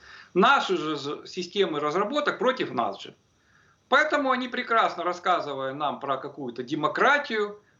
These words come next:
про зарплаты в две-три тысячи евро, то есть подкупили простых людей,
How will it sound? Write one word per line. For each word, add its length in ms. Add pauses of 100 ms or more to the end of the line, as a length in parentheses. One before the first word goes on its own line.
про 160
зарплаты 560
в 60
две-три 420
тысячи 440
евро, 500
то 120
есть 120
подкупили 520
простых 440
людей, 500